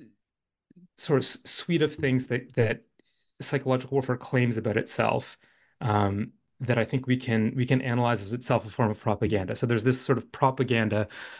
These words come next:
uh, about propaganda going on. And, and one of the things,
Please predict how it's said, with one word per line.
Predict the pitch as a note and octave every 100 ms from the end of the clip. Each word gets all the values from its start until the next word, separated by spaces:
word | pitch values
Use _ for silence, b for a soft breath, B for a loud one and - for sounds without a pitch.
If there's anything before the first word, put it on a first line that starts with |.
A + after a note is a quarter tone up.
| B
uh, | A2 G#2+ -
about | A#2+ A#2+ A2+ -
propaganda | - G#2 A#2 G#2 G#2+ G#2 G2+
going | - G#2+ G#2+ G2+
on. | G2 F#2+ -
And, | C3 C3
and | C#3+ D3+
one | D#3+ B3+
of |
the | B3+
things, | - A#2 G#2 G#2+ -